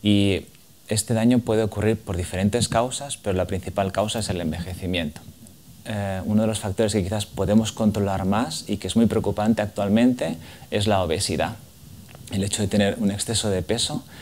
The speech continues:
te va a poner en mucho riesgo de desarrollar artrosis, sobre todo de rodilla y de caderas. La artrosis se diagnostica por una serie de síntomas, una serie de signos que nos van a orientar a que realmente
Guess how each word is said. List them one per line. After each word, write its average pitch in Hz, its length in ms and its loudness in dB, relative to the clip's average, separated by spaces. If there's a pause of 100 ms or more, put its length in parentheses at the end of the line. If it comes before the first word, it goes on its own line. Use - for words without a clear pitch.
(140)
te 101 80 -8
va 92 80 -2
a 90 40 -4
poner 92 220 -2
en 90 160 4
mucho 113 260 4
riesgo 107 420 2
de 95 300 0
desarrollar 92 500 -4
artrosis, 101 520 -2
sobre 90 240 -4
todo 92 300 -2
de 85 180 -6 (360)
rodilla 107 500 4 (100)
y 95 120 -4
de 87 320 -8
caderas. - 580 -10 (760)
La 87 400 2
artrosis 98 600 2
se 104 160 0
diagnostica 95 760 2
por 85 140 -4
una 90 120 0
serie 95 340 2
de 82 360 2 (200)
síntomas, 107 880 2 (320)
una 92 120 -4
serie 95 240 0
de 90 120 0
signos 101 680 4
que 98 80 -6
nos 87 140 -4
van 90 180 0
a 90 240 2
orientar 87 400 2
a 92 100 0
que 98 120 0
realmente 92 640 0